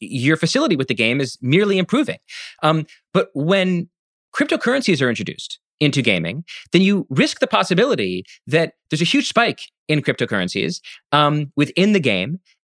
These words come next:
and then people are incentivized to sell out of them and move to the next game because they're like, Wow, I've made a lot of money playing this one game. I can't make that much more money playing this game, so I'm gonna sell out of it and move to something else. Like, that seems like e-, essentially a kind of,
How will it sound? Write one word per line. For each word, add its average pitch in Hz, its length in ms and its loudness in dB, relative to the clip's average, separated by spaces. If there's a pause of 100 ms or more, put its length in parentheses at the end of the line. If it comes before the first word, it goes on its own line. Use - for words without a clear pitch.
and 170 120 4
then 277 140 2
people 226 420 -2
are 156 80 2
incentivized 151 800 0 (140)
to 175 320 0
sell 226 460 0
out 269 200 2
of 120 160 -2
them 92 340 -6 (140)
and 175 180 4
move 214 180 2
to - 60 -8
the 185 80 2
next 233 220 0
game 107 260 0
because 156 220 0
they're 190 80 2
like, 175 140 0
Wow, 220 200 2
I've 139 120 -2
made 202 160 2
a 208 40 0
lot 165 140 0
of 139 80 -6
money 165 260 -2
playing 135 280 0
this 127 120 -4
one 214 180 0
game. 92 340 -6 (360)
I 135 200 4
can't - 360 -2
make 175 160 0
that 156 80 0
much 147 140 -2
more 139 100 -2
money 110 200 0
playing 107 260 -2
this 98 120 -4
game, 92 340 -4 (220)
so - 140 -4
I'm 175 80 0
gonna 190 140 2
sell 190 260 0
out 190 140 0
of 165 100 -2
it 151 80 -2
and 131 100 -4
move 156 140 -2
to 160 80 -4
something 117 300 -4
else. - 340 -6 (180)
Like, 156 80 -2
that 247 160 0
seems 233 320 -2
like 165 280 0 (360)
e-, 175 120 2
essentially 175 460 0
a - 80 -2
kind 156 340 0
of, 156 260 -2